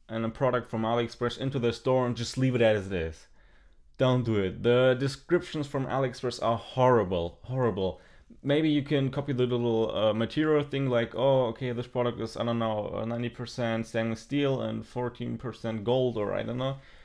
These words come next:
You can copy that. But all the other stuff is just garbage. You just type it in, in Chinese and then they translate it to English and it's, ah, awful. Just write your own product description for every single product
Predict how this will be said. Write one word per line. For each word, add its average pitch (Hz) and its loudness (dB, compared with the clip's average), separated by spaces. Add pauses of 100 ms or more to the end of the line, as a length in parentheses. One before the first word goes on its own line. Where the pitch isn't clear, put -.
(160)
You 123 -2
can 123 0
copy 120 -2
that. 110 0 (480)
But 120 4
all 123 6
the 139 4
other 147 2
stuff 131 -2
is 117 -10
just - -14
garbage. 107 2
You 127 -4
just 139 -2
type 147 6
it 131 0
in, 139 2
in 131 0
Chinese 131 0
and 127 0
then 120 2
they 117 2 (140)
translate 135 -2
it 120 -4
to 127 -2
English 131 0
and 117 -4
it's, - -12 (160)
ah, 92 0 (1300)
awful. 101 2 (460)
Just 143 -4
write 147 2
your - 0
own 131 0
product 143 -4
description 131 -6
for 120 -6
every 139 -2
single 139 -4
product 127 -4